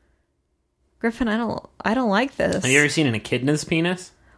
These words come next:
Speaker 1: What's weird is that a picture of Daisy and Donald came up.
Speaker 2: Oh, yeah. <laughs> Echidna penis has four heads.
Speaker 1: How do you know what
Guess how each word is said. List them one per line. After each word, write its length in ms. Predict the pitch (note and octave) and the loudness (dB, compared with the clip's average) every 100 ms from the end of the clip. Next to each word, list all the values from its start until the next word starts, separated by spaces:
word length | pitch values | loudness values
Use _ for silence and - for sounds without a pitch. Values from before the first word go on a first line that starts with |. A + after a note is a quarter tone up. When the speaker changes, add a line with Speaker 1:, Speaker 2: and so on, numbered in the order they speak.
| - | 0
Speaker 1:
What's 180 | C4 | 2
weird 300 | B3+ C#4 F4 | 4 4 4
is 100 | D#4 | 4
that 120 | B3 A3+ | 4 4
a 40 | |
picture 500 | A3+ D4 - C4 D#4 | 4 2 4 4 6
of 200 | B3 A3+ | 4 4
Daisy 460 | - F#3+ G3+ G#3+ F#3 | 4 4 4 4 4
and 120 | F3 | 2
Donald 440 | D#3+ E3 E3 D#3+ | 2 2 0 -2
came 260 | - D#3+ D#3 | -2 -2 0
up. 180 | D#3 G#3 - | 0 -2 -4
Speaker 2:
Oh, 80 | B3+ | -4
yeah. 280 | D#4 - - - - - - F#4 - D4+ - - | -6 -4 -4 -2 0 0 2 0 2 0 2 2
<laughs> 100 | C4 - - - - - - - G4+ A#4 - - - - - - - _ | 0 -2 -20 -20 -20 -20 -20 -2 2 2 0 -12 -16 -18 -20 -20 -20 _
Echidna 360 | - - D3 C3+ | -14 -6 -4 -4
penis 280 | A#2+ G#2 - | -6 -10 -12
has 140 | F#2+ | -14
four 260 | - A2+ G#2 | -12 -8 -6
heads. 380 | G#2 F#2+ E2+ - - | -4 -6 -10 -20 -4
Speaker 1:
How 160 | - | 2
do 60 | D4 | 4
you 140 | E4+ | 4
know 460 | D#4+ C#4 C#4 C4+ A#3+ | 4 4 6 4 2
what 260 | - G#3+ | 0 -2